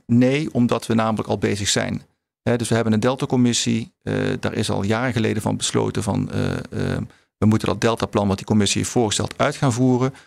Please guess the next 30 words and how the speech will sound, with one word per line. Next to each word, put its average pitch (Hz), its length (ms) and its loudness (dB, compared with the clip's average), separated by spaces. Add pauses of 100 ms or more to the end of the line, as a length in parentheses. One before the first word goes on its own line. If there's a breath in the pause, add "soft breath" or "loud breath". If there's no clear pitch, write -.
(140)
Dus - 240 -4
tot 151 200 0
tweeduizend 110 420 0
vijftig 127 380 -2
is - 180 0
er 107 100 -2
sowieso 107 420 2
in 117 120 0
de, 104 60 2
in 98 320 -8
de 98 100 -2
Deltafonds 131 800 0
één 147 200 0
miljard 127 380 2
euro 120 220 2
per 110 160 -2
jaar 107 280 0
al 117 140 -2
beschikbaar 117 640 -4 (460 soft breath)
om 113 140 -2
ons, - 460 0
eh, 110 120 0
te 110 180 0
wapenen 113 500 2
tegen 110 500 -2
een, 110 260 -2
een, 107 220 -2
een 110 80 0
zekere 117 300 -2
klimaatverandering. 95 800 -4